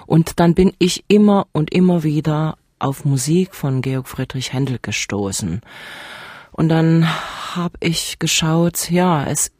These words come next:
hat natürlich alles mit ihm begonnen und es hat sich mein Leben durchgezogen,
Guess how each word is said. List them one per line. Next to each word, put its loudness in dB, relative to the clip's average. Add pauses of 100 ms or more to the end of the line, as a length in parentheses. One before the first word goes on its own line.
hat -4
natürlich -2
alles -2
mit -2
ihm 4 (520)
begonnen 4
und 0
es -4
hat -6
sich -4
mein 2
Leben 0 (400)
durchgezogen, 2